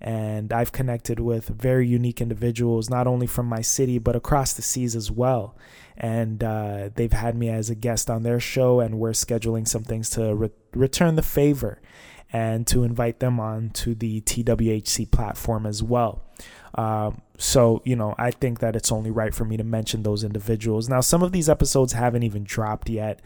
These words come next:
uh, but you can look out for them, and, uh, they will be on the T W H C platform as well.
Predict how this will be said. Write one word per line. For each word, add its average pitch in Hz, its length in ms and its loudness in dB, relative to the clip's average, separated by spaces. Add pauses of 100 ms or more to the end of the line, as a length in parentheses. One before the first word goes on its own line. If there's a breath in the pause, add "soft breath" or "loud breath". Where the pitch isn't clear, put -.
(340 loud breath)
uh, 104 460 -2
but 120 280 0
you 120 120 2
can 117 180 0
look 117 180 0
out 113 200 2
for 117 120 0
them, 110 440 -2
and, 110 400 -2
uh, 107 260 -2
they 117 200 4
will 117 140 8
be 113 200 2
on 110 300 -2
the 110 120 -4
T 117 240 -6
W 110 300 0
H 104 140 -6
C 117 140 -2
platform 107 600 -2
as 101 160 -8
well. 110 460 0